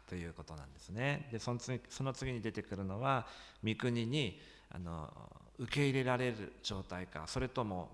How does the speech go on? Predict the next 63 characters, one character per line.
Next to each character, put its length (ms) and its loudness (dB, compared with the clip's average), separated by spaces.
御 100 0
国 280 0
か 160 0
ら 240 4
排 300 2
除 140 4
さ 160 6
れ 100 2
て 140 -6
し 180 4
ま 240 -2
う 80 -6
状 140 -6
態 220 -8
か 180 -12
と 80 -10
い 80 -6
う 40 -10
ね、 180 0
あ 60 -8
の、 100 -2
そ 200 6
う 60 8
い 60 8
う、 60 6
こ 120 4
う、 20 4
選 200 4
択 220 0
肢 220 4
と 60 -6
言 60 -6
っ 20 -16
た 160 -10
ら 60 -8
い 40 -8
い 40 -10
で 120 -12
し 140 -2
ょ 40 -14
う 80 -20
か。 200 -14
そ 80 -2
し 60 0
て 120 0
最 200 8
後 140 4
は、 240 10
岩 240 6
の 180 4
上 140 4
の 120 2
家 200 0
と 200 4
砂 360 2
の 140 0
上、 120 0
上 220 -2
の 180 -6
家 220 -6
と 200 -4
い 80 -4
う、 100 -8